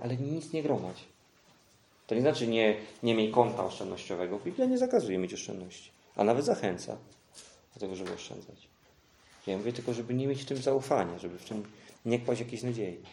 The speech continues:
Nie gromadzić sobie: „Ja wezmę, teraz uzbieram pieniądze, bo moje dzieci, żeby one miały życie zapewnione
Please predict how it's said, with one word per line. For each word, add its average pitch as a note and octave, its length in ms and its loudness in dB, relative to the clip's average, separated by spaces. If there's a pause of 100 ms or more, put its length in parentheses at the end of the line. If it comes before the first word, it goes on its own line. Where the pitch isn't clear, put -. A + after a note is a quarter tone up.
(1300)
Nie A#2+ 140 10
gromadzić C3 480 12
sobie: A2 220 6
„Ja C3+ 340 12
wezmę, B2+ 400 6 (320)
teraz A#2 260 8
uzbieram C3 460 8
pieniądze, B2 520 8
bo G#2 120 12
moje D3+ 340 12
dzieci, D#3 380 10
żeby A2 220 6
one D3 180 8
miały D3+ 260 8
życie D3 280 4
zapewnione A#2+ 600 6